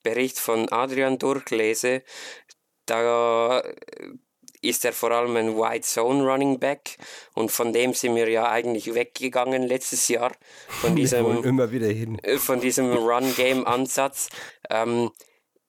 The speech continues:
Speaker 1: ich, also ich bin gespannt. Ich glaube, ähm, so, wir werden eine Competition haben, da wird vielleicht auch noch ein U D F A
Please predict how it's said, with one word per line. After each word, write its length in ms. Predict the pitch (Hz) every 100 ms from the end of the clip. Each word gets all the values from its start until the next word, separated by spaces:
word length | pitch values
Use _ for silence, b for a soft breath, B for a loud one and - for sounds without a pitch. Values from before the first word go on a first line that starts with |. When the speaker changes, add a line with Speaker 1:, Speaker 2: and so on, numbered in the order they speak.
| _
Speaker 1:
ich, 320 | - 120 -
also 160 | 120 123
ich 160 | 127 -
bin 160 | 147
gespannt. 520 | 143 - 120 120 107
Ich 160 | 117 -
glaube, 360 | 127 131 131 131
ähm, 800 | 143 139 120 113 123 117 117 113 b b b -
so, 920 | - 120 117 117 113 110 110 113 - - -
wir 260 | 107 117 110
werden 680 | 117 - 120 117 113 113 -
eine 220 | 110 110
Competition 720 | - 113 113 - 147 143 135
haben, 300 | 131 131 127
da 160 | 107 110
wird 160 | 110
vielleicht 420 | - 110 110 101 110 -
auch 220 | 107 107
noch 200 | 104 104
ein 180 | 113 110 B B B B 113
U 160 | 117
D 140 | 117 117
F 180 | -
A 320 | 123 131 135